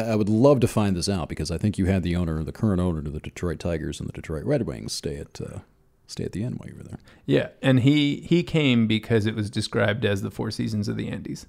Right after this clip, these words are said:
Speaker 2: And I think that's kind of elaborate, but kind of fair.
Speaker 1: Maybe, maybe there's some sort of
Speaker 2: <laughs>
Speaker 1: doctor-patient confidentiality thing here. Did he, was he, was this there for the ayahuasca?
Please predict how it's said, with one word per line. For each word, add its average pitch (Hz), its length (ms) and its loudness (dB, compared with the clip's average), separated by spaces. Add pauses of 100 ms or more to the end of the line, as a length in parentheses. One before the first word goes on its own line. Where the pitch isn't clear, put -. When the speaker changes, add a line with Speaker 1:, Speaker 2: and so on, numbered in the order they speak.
(440)
Speaker 2:
And 104 340 2 (500)
I 123 80 4
think 101 160 2
that's - 260 -2 (1080)
kind 254 240 0
of 269 80 -2
elaborate, 226 460 2
but - 280 0 (180)
kind - 200 0
of - 60 -2
fair. 113 380 -2
Speaker 1:
Maybe, 196 280 8
maybe 156 220 8
there's 151 220 10
some 247 200 12
sort - 220 8
of 208 60 2
Speaker 2:
<laughs> - 60 4
Speaker 1:
doctor-patient 117 760 2
confidentiality 107 880 0
thing 107 160 -2
here. 107 120 0
Did 92 160 -6
he, 101 260 -2
was 92 200 -4
he, 117 180 2 (100)
was 98 160 -2
this 107 280 -4 (380)
there 104 760 -2
for 117 80 0
the 98 80 2
ayahuasca? 87 680 -2